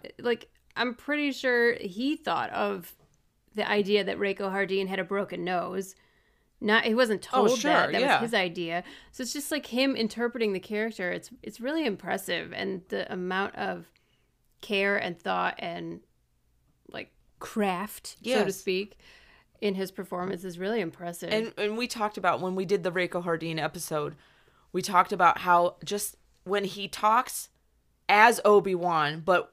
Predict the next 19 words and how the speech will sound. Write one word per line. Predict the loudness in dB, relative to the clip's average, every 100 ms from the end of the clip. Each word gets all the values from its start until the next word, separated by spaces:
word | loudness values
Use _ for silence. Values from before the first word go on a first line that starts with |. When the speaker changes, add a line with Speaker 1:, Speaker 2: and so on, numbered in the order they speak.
| _
Speaker 2:
within | 2 4 6 6 4 -2 -8 _ _ _
the | -8 -8
form | 0 4 6 4
of | 0
Reiko | -2 -2 -2
Hardin, | -2 0 -2 -6
he | -8 -4 -2
brings | 2 2 2 4
out | 4 4
that | 0 2
little | 2 4
Speaker 1:
Mm-hmm. | 4
Speaker 2:
bit | 4
of | 4
accent, | 4 2 -4 -4 -2
that | -2
little | -2
bit | 0 0
of | 0